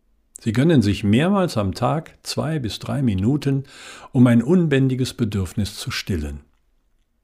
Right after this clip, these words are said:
Warum sollten wir dieser Gruppe nachstehen? Fürbitte schadet niemandem, im Gegenteil, sie ist ein Gewinn für Beter und Empfänger.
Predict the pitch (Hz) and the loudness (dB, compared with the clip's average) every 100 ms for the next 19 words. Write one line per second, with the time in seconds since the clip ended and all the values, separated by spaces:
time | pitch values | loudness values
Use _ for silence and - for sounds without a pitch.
0 | _ _ - 82 90 87 92 98 95 98 | _ _ -6 -2 0 0 -2 -2 -2 -2
1 | 98 104 101 98 107 113 107 123 - - | -2 -2 -4 -4 -6 -2 -2 -2 -6 -6
2 | 92 82 80 _ _ _ _ - - - | -6 -6 -10 _ _ _ _ -20 -20 -18
3 | - - 190 160 165 143 - 160 185 143 | -6 2 4 6 4 0 0 0 2 2
4 | 110 110 101 95 90 85 87 117 113 151 | 4 4 4 2 0 -2 2 6 6 4
5 | 185 139 101 85 - - - - 151 - | 0 -2 -2 -2 -6 -18 -2 0 0 0
6 | 135 127 120 110 135 175 180 - 87 - | 2 2 2 2 0 2 0 -2 -4 -2
7 | 113 139 143 139 117 113 117 104 - 90 | 0 0 -2 -2 0 0 0 -6 -6 -6
8 | 76 | -8